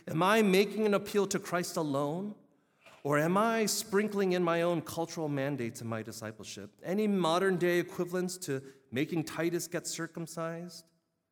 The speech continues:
I think we can all use some prayer to see through these things because, again, the gospel is not a Jerusalem thing. The gospel is not an Elgin thing.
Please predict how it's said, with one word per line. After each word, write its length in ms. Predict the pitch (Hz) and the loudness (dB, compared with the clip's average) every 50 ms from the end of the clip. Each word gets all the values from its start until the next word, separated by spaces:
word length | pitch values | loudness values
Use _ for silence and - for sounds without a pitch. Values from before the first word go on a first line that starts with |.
| _ _ _ _ _ _ _ _ _ _ _ _ _ _ _ _ _ _ _ _ - | _ _ _ _ _ _ _ _ _ _ _ _ _ _ _ _ _ _ _ _ -12
I 120 | 117 127 | -12 -8
think 200 | 131 170 151 117 | -8 -8 -6 -6
we 80 | 147 143 | -6 -6
can 140 | - 131 | -4 -4
all 200 | 131 139 147 147 | -2 -2 -2 -2
use 320 | 131 117 127 131 127 117 117 | -4 -4 -6 -6 -6 -6 -8
some 220 | - - 117 113 | -8 -8 -10 -12
prayer 380 | - - - 120 120 117 110 98 | -12 -12 -12 -10 -10 -10 -10 -12
to 100 | 107 98 | -12 -12
see 460 | - - - 120 107 98 95 92 - _ _ _ _ _ _ _ _ _ _ _ - | -12 -10 -10 -10 -10 -10 -12 -16 -20 _ _ _ _ _ _ _ _ _ _ _ -12
through 120 | 107 104 | -10 -8
these 240 | 104 113 104 - - | -8 -8 -10 -10 -12
things 340 | - 104 92 95 92 - - | -12 -12 -10 -10 -12 -14 -14
because, 400 | 120 110 - 117 110 107 98 117 | -16 -14 -10 -8 -8 -8 -8 -10
again, 400 | 101 110 113 101 92 82 80 - _ _ _ _ _ _ _ _ _ _ _ _ | -8 -8 -8 -10 -10 -14 -18 -20 _ _ _ _ _ _ _ _ _ _ _ _
the 100 | 107 104 | -12 -4
gospel 480 | 113 117 123 143 143 - - 175 156 151 | 0 2 2 2 0 0 0 2 2 2
is 100 | 139 120 | 2 2
not 180 | 139 139 143 | 2 2 2
a 60 | 147 | 2
Jerusalem 640 | 143 - 135 127 120 127 127 131 - 131 110 98 90 | 0 0 -2 -2 -2 -2 -2 -4 -4 -6 -6 -6 -8
thing. 240 | 87 - 92 90 85 - _ _ _ _ _ _ _ _ | -8 -10 -12 -12 -12 -16 _ _ _ _ _ _ _ _
The 80 | - 98 | -14 -8
gospel 440 | 95 107 110 117 - - - 135 135 | -4 -2 -2 -2 -2 -2 -2 -2 -2
is 140 | 139 131 | -2 -2
not 220 | 147 147 156 170 175 | 0 0 0 2 2
an 100 | 185 165 | 4 4
Elgin 460 | 151 170 208 233 196 170 208 185 165 | 6 6 6 4 4 4 2 2 2
thing. 420 | - - 113 95 90 85 - - | 0 -4 -6 -8 -8 -12 -14 -18